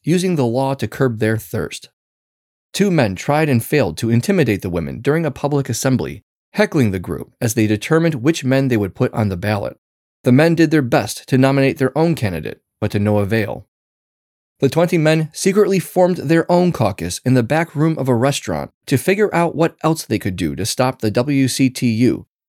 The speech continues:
from putting their people into office. These women needed to be taught a lesson, put back into their place. The men decided to assemble their own list of candidates.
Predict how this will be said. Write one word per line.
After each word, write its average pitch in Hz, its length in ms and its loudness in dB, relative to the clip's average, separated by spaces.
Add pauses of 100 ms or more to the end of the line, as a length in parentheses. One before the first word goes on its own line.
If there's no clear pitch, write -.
from 120 160 2
putting 175 300 0
their 156 180 2
people 143 380 -2
into - 340 -2
office. 107 520 -6 (540)
These 160 220 2
women 175 420 2
needed 175 280 2
to 170 100 2
be 170 160 -2
taught 170 260 -2
a 165 60 0
lesson, 156 640 -2 (220)
put 190 260 0
back 156 260 -2
into 139 240 -2
their 117 160 2
place. - 520 -6 (640)
The 135 80 4
men 175 200 4
decided 180 400 2
to 180 140 0
assemble 170 400 2
their 165 260 2
own 180 300 2
list 104 220 0
of 104 120 -6
candidates. 90 580 -6